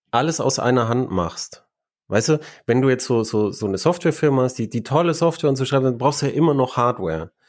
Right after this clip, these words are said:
Und dann, oh ja, Hardware und so, weißt du, so, aber wenn du, wenn du jetzt Volkswagen sehen würdest als Systemhaus, wo du sagst, du kriegst alles aus einer Hand. Du kriegst die, die Plattform, so M E B Plattform,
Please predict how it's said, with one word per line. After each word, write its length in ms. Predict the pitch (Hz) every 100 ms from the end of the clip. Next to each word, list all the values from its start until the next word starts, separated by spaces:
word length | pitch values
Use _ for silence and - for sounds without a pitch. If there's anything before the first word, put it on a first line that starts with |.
| _ _
Und 80 | 120
dann, 200 | 127 135
oh 380 | 120 127 135 127
ja, 260 | 120 117 110
Hardware 520 | 110 104 98 95 82
und 160 | 113
so, 160 | 113 127
weißt 160 | 135 139
du, 20 |
so, 160 | 131
aber 300 | 123 104 113
wenn 100 | 123
du, 240 | 131 123 107
wenn 140 | 123
du 80 | 123
jetzt 180 | 120 -
Volkswagen 640 | - 135 135 131 127 123
sehen 440 | 113 123 123 120 113
würdest 220 | 113 -
als 180 | 104 -
Systemhaus, 720 | 104 - 113 143 123 123 123
wo 40 |
du 60 | 113
sagst, 200 | 120 - - _ -
du 80 |
kriegst 320 | 110 143 - -
alles 640 | - 127 107 117 135 - -
aus 300 | 110 113 -
einer 300 | - 107 104
Hand. 320 | 92 90 85 _ _ _
Du 100 | 104
kriegst 360 | 117 92 - 110
die, 340 | 107 104 101
die 140 | 104
Plattform, 640 | - 123 - - 180 190 165
so 260 | 104 101
M 160 | 92 95
E 80 | 90
B 160 | 120
Plattform, 580 | 143 - 165 - 156 156